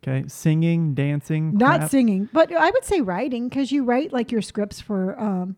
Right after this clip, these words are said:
Speaker 1: It's not, I mean, that's not a passion of mine. There's
Speaker 2: Oh.
Speaker 1: more. Okay, so sports, yoga,
Speaker 2: You're
Speaker 1: running.
Speaker 2: not sports.
Speaker 1: What?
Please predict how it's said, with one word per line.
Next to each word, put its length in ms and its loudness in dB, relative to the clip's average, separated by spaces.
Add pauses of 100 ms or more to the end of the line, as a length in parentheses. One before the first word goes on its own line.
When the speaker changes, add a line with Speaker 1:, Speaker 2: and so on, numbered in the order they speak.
Speaker 1:
It's 180 -6
not, 220 -2
I 60 -2
mean, 80 0
that's 200 -4
not 180 -8
a 40 -16
passion 560 -8
of 100 -14
mine. 240 -10
There's 200 2
Speaker 2:
Oh. 40 0
Speaker 1:
more. 180 2
Okay, 300 -4
so 120 -8
sports, 480 -6 (340)
yoga, 360 6
Speaker 2:
You're 120 6
Speaker 1:
running. 320 6
Speaker 2:
not 160 2
sports. 640 -8 (880)
Speaker 1:
What? 260 -2